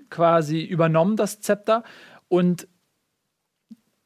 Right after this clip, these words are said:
jetzt kann man das wieder umdrehen, ja? Nach Spieltag eins sagt man, „Warum spielen die Neuen nicht?“ Nach Spieltag zwei oder nach Spieltag fünf sagt man,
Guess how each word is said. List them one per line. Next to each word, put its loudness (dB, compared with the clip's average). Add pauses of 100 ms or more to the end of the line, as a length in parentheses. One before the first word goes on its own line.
(280)
jetzt -6
kann 0
man 4
das 0
wieder 2
umdrehen, 0
ja? 0
Nach 0
Spieltag -4
eins -2
sagt -2
man, -2
„Warum 4
spielen 0
die 4
Neuen 4
nicht?“ 0
Nach -2
Spieltag -4
zwei 2
oder 2
nach 0
Spieltag -2
fünf -2
sagt 0
man, -2